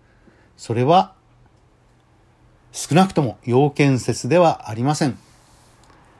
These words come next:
いたすらに意味なく要件を増やしてはいけません。地裁も高裁も要件説に従って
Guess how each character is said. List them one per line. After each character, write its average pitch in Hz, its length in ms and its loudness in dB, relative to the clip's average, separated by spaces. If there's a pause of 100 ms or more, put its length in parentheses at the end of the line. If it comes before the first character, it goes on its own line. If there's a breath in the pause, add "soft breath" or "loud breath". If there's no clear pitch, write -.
(460)
い 117 80 -10
た 147 120 -2
す 170 120 -2
ら 165 100 4
に 190 220 0 (480)
意 139 120 2
味 147 140 4
な 127 160 2
く 147 320 0 (100)
要 139 380 -2
件 135 380 -2
を 156 220 -4 (160)
増 127 80 -4
や 160 100 0
し - 80 -10
て 151 120 0
は 180 240 2
い 104 120 -12
け 151 100 -4
ま 156 140 2
せ 165 100 2
ん。 127 140 0 (1200 loud breath)
地 - 100 -4
裁 139 220 2
も 160 160 4
高 139 180 0
裁 147 220 0
も 151 260 0
要 143 240 0
件 156 280 0
説 131 260 -4
に 131 100 0
従 151 240 -4
っ 156 60 0
て - 360 -4